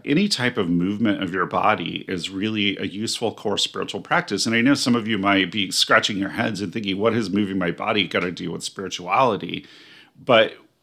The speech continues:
we connect to our higher self and to our higher power through our body. Our body gives us a lot of wisdom, and it's, it's where we really feel our intuition. It's where we feel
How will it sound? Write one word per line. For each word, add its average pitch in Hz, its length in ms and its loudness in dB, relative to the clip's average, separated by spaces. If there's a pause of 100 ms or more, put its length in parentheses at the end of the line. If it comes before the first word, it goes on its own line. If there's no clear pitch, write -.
(520)
we 139 260 4
connect 127 800 2
to 107 440 0
our 98 140 0
higher 98 320 2
self 87 640 -2
and 113 240 2
to 101 480 -2
our 95 580 2
higher 95 340 -2
power 107 440 0
through 147 300 -4
our 107 160 2
body. 104 560 0
Our 107 120 2
body 127 380 0
gives 98 380 -4
us 101 340 -2
a 117 80 -2
lot 98 240 0
of 85 140 -4
wisdom, 98 500 -2
and 92 80 -4
it's, 92 260 -4 (320)
it's 107 220 -4
where 113 240 2
we 117 180 -2
really 104 380 -2
feel 98 960 -2
our 92 200 2
intuition. 98 880 -2
It's - 220 -6
where 98 140 0
we 92 180 -6
feel 98 720 -2